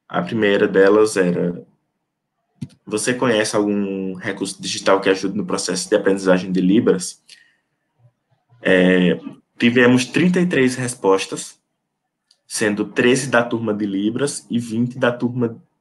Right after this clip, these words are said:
sendo treze da turma de Química e vinte da turma de Letras. A primeira questão, é, vinte e nove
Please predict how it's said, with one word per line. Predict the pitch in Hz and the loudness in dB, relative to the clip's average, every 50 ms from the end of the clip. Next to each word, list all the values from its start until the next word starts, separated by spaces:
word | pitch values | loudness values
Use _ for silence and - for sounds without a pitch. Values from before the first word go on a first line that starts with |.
| _ _ _ _ - - - - | _ _ _ _ -20 -18 -12 -8
sendo | - - 110 107 104 107 | -4 -2 0 0 0 0
treze | - - 123 123 127 131 135 | 0 2 4 4 4 4 2
da | 135 127 | 2 2
turma | 127 - 135 123 113 107 | 2 0 0 0 0 0
de | - 117 | 0 -4
Química | - - - 98 95 95 101 107 104 - 156 175 180 - _ _ _ _ _ _ _ _ _ | -6 -6 -6 -4 -4 -2 -4 -4 -4 -4 -6 -6 -6 -10 _ _ _ _ _ _ _ _ _
e | - 113 | -4 -4
vinte | 113 113 110 110 117 120 127 131 - 135 | -4 -2 -2 -2 0 0 0 0 -2 -2
da | 127 131 127 | 0 0 0
turma | 127 - 127 123 127 123 120 | 0 -4 -6 -2 0 0 0
de | 117 117 117 117 117 117 117 113 113 113 117 117 110 117 _ - | 0 0 -2 -2 -2 -4 -4 -6 -8 -8 -10 -12 -14 -16 _ -2
Letras. | - 110 107 98 90 90 - - 90 - - - - _ _ _ _ _ _ _ _ _ _ _ _ _ _ _ _ _ _ - | 2 4 4 4 2 0 -6 -10 -8 -10 -12 -16 -18 _ _ _ _ _ _ _ _ _ _ _ _ _ _ _ _ _ _ -6
A | - 151 | -2 -2
primeira | - - 127 123 135 143 160 | 0 0 2 2 4 4 2
questão, | 160 147 131 - - - 101 98 107 110 95 90 90 90 - _ _ _ _ _ _ _ _ | 2 0 -4 -4 -2 0 2 2 4 2 2 0 -4 -8 -10 _ _ _ _ _ _ _ _
é, | - 92 95 95 92 90 90 90 - - - _ _ _ _ | -2 0 2 2 2 2 0 0 -2 -4 -8 _ _ _ _
vinte | - - 90 117 135 - - - 170 | -18 -12 -6 -6 -6 -6 -6 -8 -6
e | |
nove | 165 151 127 117 117 117 117 120 110 | -2 0 4 4 4 4 2 -4 -10